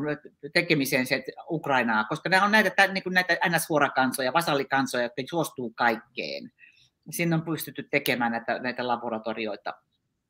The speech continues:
Joo, elikkä toisin sanoen, ei,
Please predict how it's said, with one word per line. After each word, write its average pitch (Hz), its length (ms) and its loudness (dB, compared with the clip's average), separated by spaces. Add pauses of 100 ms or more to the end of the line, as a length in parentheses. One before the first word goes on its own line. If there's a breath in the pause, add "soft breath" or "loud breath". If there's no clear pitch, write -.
(1080 loud breath)
Joo, 170 280 8
elikkä 165 240 0
toisin 180 200 2
sanoen, 160 260 2
ei, 127 180 -4